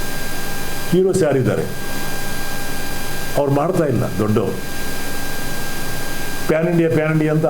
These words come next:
ಆ ಕಡೆ ಓಡ್ತಾ ಇದ್ದಾರೆ. But ನಮ್ಮ ಪರಿಸ್ಥಿತಿ ಏನು? ಇದು ಪ್ರಾಬ್ಲಮ್ ಆಯ್ತು. ಮೊಬೈಲ್ದು ಓ ಟಿ ಟಿ ಒಂದು ಪ್ರಾಬ್ಲಮ್ಮು,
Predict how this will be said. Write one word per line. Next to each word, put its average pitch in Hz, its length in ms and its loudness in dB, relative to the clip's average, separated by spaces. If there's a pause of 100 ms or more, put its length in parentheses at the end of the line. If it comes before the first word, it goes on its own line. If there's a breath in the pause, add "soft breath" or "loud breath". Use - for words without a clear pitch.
ಆ 147 100 0
ಕಡೆ 170 120 2 (100)
ಓಡ್ತಾ 131 260 0
ಇದ್ದಾರೆ. 95 240 -4 (480)
But 131 180 2
ನಮ್ಮ 151 220 2
ಪರಿಸ್ಥಿತಿ 156 380 2
ಏನು? - 120 0 (1800)
ಇದು 165 220 2
ಪ್ರಾಬ್ಲಮ್ 98 460 0
ಆಯ್ತು. - 540 -2
ಮೊಬೈಲ್ದು 123 440 2 (460)
ಓ 123 160 2
ಟಿ 139 60 2
ಟಿ 127 120 2
ಒಂದು 107 180 2
ಪ್ರಾಬ್ಲಮ್ಮು, 117 500 0